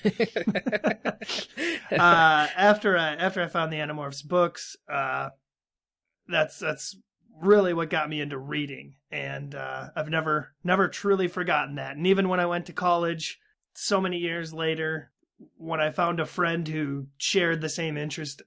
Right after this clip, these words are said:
Speaker 1: uh, of the Animorphs book series that I did, that's, that's how I knew we were gonna make it. That's how, that's how I knew one day we'd end up here doing this podcast. <laughs>
Speaker 2: That's the most romantic thing anyone's ever said to me.
Speaker 1: It's the most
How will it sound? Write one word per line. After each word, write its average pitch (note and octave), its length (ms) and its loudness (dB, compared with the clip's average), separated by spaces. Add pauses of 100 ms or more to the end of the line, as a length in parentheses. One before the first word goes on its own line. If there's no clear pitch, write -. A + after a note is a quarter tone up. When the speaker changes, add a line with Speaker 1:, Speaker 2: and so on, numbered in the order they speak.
Speaker 1:
uh, C#3 360 -4 (160)
of D3 200 -2
the D3+ 120 -2
Animorphs D3 420 -4
book D#3+ 180 -4
series D3+ 360 -4
that D3 140 -6
I D3+ 180 2
did, D#3 260 0 (960)
that's, C#3+ 360 -4
that's D3 200 -6
how E3 140 2
I E3+ 100 2
knew F3 160 2
we E3+ 140 2
were E3 80 0
gonna E3+ 160 0
make E3+ 260 0
it. B2+ 120 -10 (640)
That's D3+ 160 -6
how, G3+ 100 6
that's F3 220 0
how G3+ 80 10
I F#3+ 100 8
knew F#3+ 180 6
one F#3 180 2
day F#3 140 0
we'd E3+ 160 0
end F3+ 160 0
up F3 120 -2
here D3+ 400 -2 (420)
doing F3+ 260 2
this F#3 140 0
podcast. C#3+ 680 -6 (420)
<laughs> G#3 180 -14 (1160)
Speaker 2:
That's - 160 -12
the B2 100 -6
most B2 200 -4 (260)
romantic B2 520 -2
thing B2 160 -2
anyone's A#2+ 320 -4
ever A#2 120 -2
said A#2 220 -4
to A2 80 -6
me. G#2 180 -8 (680)
Speaker 1:
It's G3 160 -8
the G3 80 -2
most F3+ 240 0